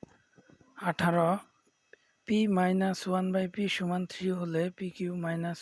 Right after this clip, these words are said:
one by পি কিউ এর মান কত? এই অঙ্কটি আমরা এ কিউ মাইনাস বি কিউ এর সূত্র ব্যবহার করব, অর্থাৎ এ কিউ প্লাস সূত্রের থ্রি এ বি প্লাস, আহ, into,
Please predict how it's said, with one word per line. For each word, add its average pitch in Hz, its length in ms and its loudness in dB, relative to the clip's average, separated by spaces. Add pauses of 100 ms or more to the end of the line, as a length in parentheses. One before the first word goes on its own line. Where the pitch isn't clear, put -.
one 170 260 -4
by 165 200 -6
পি 165 140 -10
কিউ 160 220 -8
এর 151 140 -4
মান 160 240 -4
কত? 160 400 -8 (880)
এই 170 180 2
অঙ্কটি 185 420 -2
আমরা 175 400 0 (560)
এ 196 100 2
কিউ 190 220 2
মাইনাস 175 380 2
বি 180 140 -4
কিউ 170 180 -4
এর 170 160 0
সূত্র 185 380 -6
ব্যবহার 160 360 -2
করব, 156 300 -8
অর্থাৎ 156 560 -8
এ 170 180 -8
কিউ 156 400 -6 (640)
প্লাস 151 560 -4 (260)
সূত্রের 170 520 -6 (100)
থ্রি 160 400 -2 (160)
এ 170 180 0
বি 151 240 -4
প্লাস, 147 580 -6 (480)
আহ, 156 260 -6
into, 170 360 0